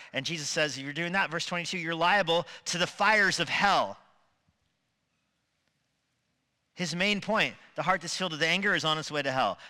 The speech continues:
The heart that's filled with lust is on its way to hell. So what can you do about it?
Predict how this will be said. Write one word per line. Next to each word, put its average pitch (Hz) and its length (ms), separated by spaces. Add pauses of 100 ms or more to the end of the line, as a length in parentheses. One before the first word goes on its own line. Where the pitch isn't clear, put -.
The 131 80
heart 156 200
that's 156 140
filled 175 200
with 131 100
lust 165 360
is 170 140
on 151 220
its 165 180
way 135 180
to 160 120
hell. 160 320 (840)
So 190 180
what 202 180
can 226 140
you 190 100
do 202 200
about 131 260
it? 80 100